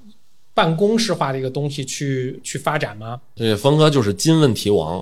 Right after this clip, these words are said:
Speaker 2: 这个就涉及到了我本人对于即兴这件事，包括很多我的老师，我肯定是受到很多的影响。对于关于即兴到底在演什么，这是一个很大的一个审美的区分。我理解国内很多的人，就包括，就是大家非常在意故事，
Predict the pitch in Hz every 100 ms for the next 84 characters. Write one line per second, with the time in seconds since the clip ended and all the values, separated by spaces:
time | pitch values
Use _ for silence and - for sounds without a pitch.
0 | - 135 139 139 135 165 107 101 117 104
1 | 98 101 95 92 123 120 90 80 87 92
2 | 113 104 98 104 107 104 95 98 95 180
3 | 190 123 110 104 107 82 - 104 98 101
4 | 95 107 113 101 95 82 90 80 80 -
5 | 65 - - - - 117 117 139 143 131
6 | 131 - 98 123 127 120 127 98 87 -
7 | 117 92 85 - - 80 - - - 117
8 | - 101 90 107 - 78 147 127 104 85
9 | 92 - 90 101 76 78 - 113 127 139
10 | - - - - - - 110 95 98 147
11 | 120 87 80 - 92 113 139 95 78 78
12 | 120 139 82 73 67 78 - 92 104 104
13 | 104 87 80 - 113 143 131 139 175 170
14 | 98 95 120 113 110 180 107 -